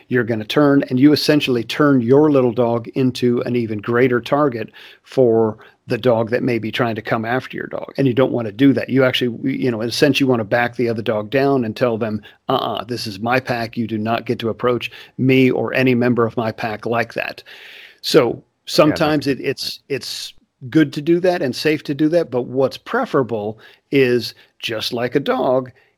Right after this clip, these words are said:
Speaker 1: instead of, you know, another dog isn't gonna jog-, jump onto the back of a, of a dog to say, "Help, protect me from this, this dog coming towards me." They will defend their space. And so that's preferable, is to read the dog coming at you,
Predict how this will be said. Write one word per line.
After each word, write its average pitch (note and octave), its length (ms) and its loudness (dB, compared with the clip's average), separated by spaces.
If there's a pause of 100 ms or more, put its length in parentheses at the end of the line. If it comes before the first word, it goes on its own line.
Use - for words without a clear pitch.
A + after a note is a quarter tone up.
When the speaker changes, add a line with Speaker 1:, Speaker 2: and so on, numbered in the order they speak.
Speaker 1:
instead C3 500 2
of, A2+ 520 -6
you A#2 80 -8
know, F#2+ 100 -10
another G#2+ 240 -6
dog C3+ 300 0
isn't A#2 160 -4
gonna G#2+ 160 -2
jog-, A#2+ 480 -4
jump C3+ 240 0
onto B2+ 240 -2
the A2 80 -6
back B2+ 380 -2
of A#2 160 -6
a, G#2+ 280 -6
of A#2 160 -4
a A#2 60 0
dog G#2+ 380 -2
to B2 100 -6
say, A#2 200 -2
"Help, G3+ 220 -2
protect G#3 340 -2
me F3+ 120 4
from F#3+ 180 0
this, D#3+ 200 2
this E3 180 2
dog F#3+ 240 2
coming E3+ 200 0
towards - 340 -2
me." A2 160 -4 (260)
They C3+ 200 4
will C3+ 260 4
defend B2+ 520 0
their C3+ 160 2
space. - 580 -6
And A#2+ 160 -8
so A#2 200 -4
that's A#2+ 320 -2
preferable, A2+ 640 0
is A#2 200 -4
to B2 100 -2
read C#3+ 300 4
the E3+ 80 2
dog D3+ 280 2
coming D3+ 240 -2
at A2+ 200 -6
you, A#2+ 200 -2